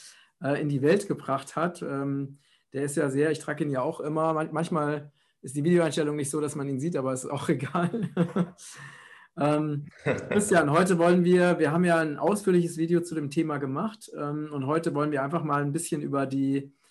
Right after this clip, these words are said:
Speaker 1: äh, also ein bisschen komprimierter über die Vorteile des Key One sprechen. Und, äh, ja, fang doch einfach mal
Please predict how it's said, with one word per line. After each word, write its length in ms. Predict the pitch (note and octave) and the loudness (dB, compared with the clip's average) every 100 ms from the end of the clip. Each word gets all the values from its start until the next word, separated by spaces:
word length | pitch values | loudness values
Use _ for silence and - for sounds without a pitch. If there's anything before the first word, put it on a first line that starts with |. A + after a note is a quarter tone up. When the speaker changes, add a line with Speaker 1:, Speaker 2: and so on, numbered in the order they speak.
| _ _ | _ _
Speaker 1:
äh, 100 | C3 | -4
also 440 | C3 C3+ B2+ B2+ | 0 0 -2 -4
ein 300 | C3+ A2 C#3 | -8 -10 -4
bisschen 220 | C#3+ E3 D3 | -4 -2 -2
komprimierter 840 | D#3 C#3 C3+ C#3+ G#3+ A#3+ F#3+ F#3+ | -4 -4 -2 2 2 2 -2 -2
über 260 | D3+ D3+ | -2 -2
die 500 | D3 C#3 C#3 C#3 C#3 _ _ | -2 -2 -2 -2 -4 _ _
Vorteile 560 | _ - D3+ F3 E3+ D#3+ | _ -2 0 2 -2 -2
des 200 | D3+ C#3+ | -4 -12
Key 200 | - D3 | -10 -8
One 220 | B2+ C#3 | -4 -6
sprechen. 720 | C#3+ - - C#3+ - A3 C4+ _ _ _ _ _ _ _ _ | -6 -12 -8 -8 -4 -6 -6 _ _ _ _ _ _ _ _
Und, 460 | D3 D#3 D#3+ D3 D#3+ | 4 4 4 0 0
äh, 340 | D3+ D3+ D3+ | 2 2 2
ja, 220 | D3 E3 | 4 4
fang 240 | D3+ D#3+ F3 | 4 0 0
doch 80 | |
einfach 260 | D3+ E3 F#3 | 0 -2 0
mal 640 | E3+ D#3+ D#3+ D#3+ D#3 - | 0 2 0 0 -2 -6